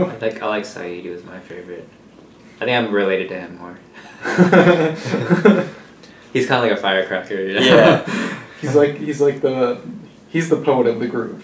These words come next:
Speaker 1: Yeah,
Speaker 2: Definitely.
Speaker 1: yeah. They, they, they, they call him. Yeah, yeah. They, they reference that later on in the film, but yeah, I, I see what you mean.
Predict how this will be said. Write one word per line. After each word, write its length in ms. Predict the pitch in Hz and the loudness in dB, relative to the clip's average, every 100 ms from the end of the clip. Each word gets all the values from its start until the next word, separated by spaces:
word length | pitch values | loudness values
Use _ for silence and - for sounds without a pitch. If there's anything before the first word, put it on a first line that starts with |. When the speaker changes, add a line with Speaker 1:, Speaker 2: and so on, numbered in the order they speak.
| - - | -16 -2
Speaker 1:
Yeah, 380 | 113 117 117 | 4 4 4
Speaker 2:
Definitely. 380 | 113 160 170 202 | 4 4 4 2
Speaker 1:
yeah. 220 | 104 101 98 | 0 -2 -6
They, 320 | - 170 - | -4 -2 4
they, 220 | - 117 | 4 2
they, 180 | 113 110 | 2 2
they 120 | 117 | 2
call 280 | 117 123 113 | 0 -2 -2
him. 120 | 104 120 | -4 4
Yeah, 180 | 135 | 8
yeah. 220 | 135 127 113 | 8 8 4
They, 240 | 113 107 | 4 4
they 220 | - 113 | 2 2
reference 340 | 110 113 110 104 | 4 2 -2 -4
that 220 | 95 87 | -4 -4
later 200 | 87 87 | -8 -10
on 100 | 87 | -14
in 0 | |
the 200 | 87 - | -12 -8
film, 140 | - - | -6 -6
but 120 | 85 | -8
yeah, 400 | - - - - | -10 -10 -8 -8
I, 40 | - | -10
I 40 | |
see 200 | - - | -14 -14
what 160 | - - | -14 -14
you 60 | - | -16
mean. 200 | 87 | -18